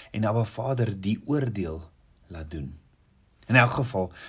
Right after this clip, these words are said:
moet ons onsself neerlê voor die kruis en kyk vir geleentheid om Yeshua waarlik verander te wees. Jy sien, dit is maklik om diegene lief te hê wat jou lief het. Maar wie het diegene lief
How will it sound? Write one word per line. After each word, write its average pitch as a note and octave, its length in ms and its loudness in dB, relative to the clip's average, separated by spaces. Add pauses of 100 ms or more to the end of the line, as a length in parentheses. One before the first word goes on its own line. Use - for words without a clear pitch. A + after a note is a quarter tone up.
(100)
moet A#2+ 200 4
ons A#2+ 220 2
onsself A#2+ 580 2
neerlê A2 840 2
voor G#2+ 200 -2
die G2 120 -2
kruis G2+ 320 0
en G2 120 -2
kyk A#2+ 260 -4
vir A2+ 100 -6
geleentheid G2+ 680 -2 (400)
om F2+ 200 -10
Yeshua E2 640 -2
waarlik F2+ 460 -2
verander G#2 420 -4
te - 100 -14
wees. F2+ 460 -14 (920)
Jy A2+ 60 -2
sien, F#3 180 0
dit F3+ 60 -4
is - 100 -8
maklik G3+ 320 -4
om C#3+ 120 2
diegene A#2 440 2
lief A2 240 -2
te G#2+ 80 0
hê F#2 200 2 (280)
wat A2+ 240 -2
jou B2+ 160 4
lief D2+ 240 -6
het. - 200 -20 (1000)
Maar G2+ 460 0 (880)
wie D3+ 360 -2
het A2 120 2
diegene G#2 420 -2
lief G2+ 540 -2